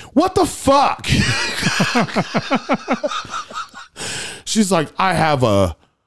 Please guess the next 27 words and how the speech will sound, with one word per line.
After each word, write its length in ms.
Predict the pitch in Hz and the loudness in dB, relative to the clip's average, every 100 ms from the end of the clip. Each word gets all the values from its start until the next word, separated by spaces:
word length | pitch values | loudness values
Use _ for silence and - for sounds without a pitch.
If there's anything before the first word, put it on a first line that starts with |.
| _ _ _ | _ _ _
rear 360 | 80 139 180 156 | 2 4 6 6
wheel 340 | 127 143 127 | 6 6 4
drive 420 | 101 120 117 104 | 4 4 4 0
car 420 | - 113 110 95 90 | 0 2 2 2 0
and 100 | 98 | -2
it's 160 | 85 | -4
very 380 | 101 147 160 127 | 0 2 4 2
scary 540 | - - 131 120 104 | -2 -2 2 4 4
driving 440 | 90 98 110 95 98 | 4 2 0 0 0
in 140 | 101 | 0
your 160 | 95 87 | 2 2
driveway." 800 | 85 92 87 - 67 64 55 53 - _ _ _ _ _ _ _ _ _ _ _ _ _ _ _ _ _ _ _ | 2 0 0 -2 -6 -6 -8 -12 -18 _ _ _ _ _ _ _ _ _ _ _ _ _ _ _ _ _ _ _
Okay, 260 | 147 151 151 | 0 2 2
but 180 | 131 135 | 4 2
I 80 | 131 | 2
got 160 | 135 | 2
your 100 | 107 | 2
package, 520 | 104 92 90 73 - | 2 0 0 -6 -6
so 480 | - 92 87 76 73 - _ _ _ _ _ _ - | -2 2 2 2 -2 -8 _ _ _ _ _ _ -2
I'll 260 | 113 123 | 2 4
just 300 | 90 90 - | 2 -4 -2
leave 200 | 98 85 | 0 0
it 60 | 78 | -2
on 140 | 69 | -6
the 80 | 53 | -8
doorstep 680 | 62 62 58 - 64 - - | -10 -10 -8 -8 -8 -10 -12
again. 560 | - 73 - 52 50 - | -12 -12 -14 -16 -18 -20